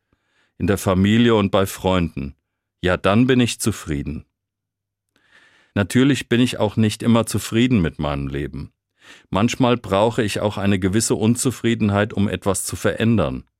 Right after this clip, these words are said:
Also finde ich den Spruch von Schollatur ganz gut: „Die meiste Zeit war ich zufrieden, das hat mir gereicht.“ Mich befreit das Zufriedensein vom Erwartungsdruck, dass alles glücken muss.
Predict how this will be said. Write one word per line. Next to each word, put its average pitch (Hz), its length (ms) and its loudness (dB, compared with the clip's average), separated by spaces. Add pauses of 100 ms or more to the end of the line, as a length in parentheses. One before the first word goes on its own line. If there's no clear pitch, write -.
(680)
Also 117 260 0
finde 127 360 2
ich 117 160 -2
den 104 160 0
Spruch - 320 -4
von 101 200 -2
Schollatur 104 560 2
ganz 104 300 0
gut: 107 380 -4 (440)
„Die 104 80 0
meiste 101 460 2
Zeit 98 420 0
war 69 140 -4
ich 71 160 -8
zufrieden, 73 640 -8 (160)
das - 180 -4
hat - 160 -4
mir 90 140 0
gereicht.“ 87 720 -2 (560)
Mich 117 180 0
befreit 123 460 0
das 131 180 -2
Zufriedensein 117 800 0
vom 107 220 0
Erwartungsdruck, 104 1000 -2 (440)
dass 98 160 0
alles 113 420 -2
glücken 107 440 0
muss. 67 380 -6